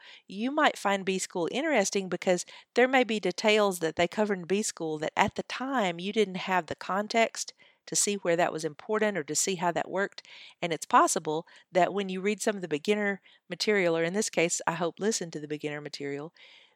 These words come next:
then some light bulbs might go off on your head, uh, in your head, <laughs> not on your head. That's a,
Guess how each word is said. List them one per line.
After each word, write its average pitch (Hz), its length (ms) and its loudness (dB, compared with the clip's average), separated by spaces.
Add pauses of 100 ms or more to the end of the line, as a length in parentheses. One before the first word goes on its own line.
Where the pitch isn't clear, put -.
(120)
then 196 280 -2
some 190 180 0
light 226 240 6
bulbs 196 240 0
might 180 180 0
go 180 160 0
off 180 240 2
on 170 120 -4
your 160 140 -4
head, 208 500 2 (140)
uh, - 340 -4
in 214 180 -2
your 170 140 -2
head, 147 360 -4
<laughs> - 40 -20
not 208 200 0
on 175 160 -4
your 151 100 -6
head. - 300 -12
That's 185 240 0
a, 175 80 -2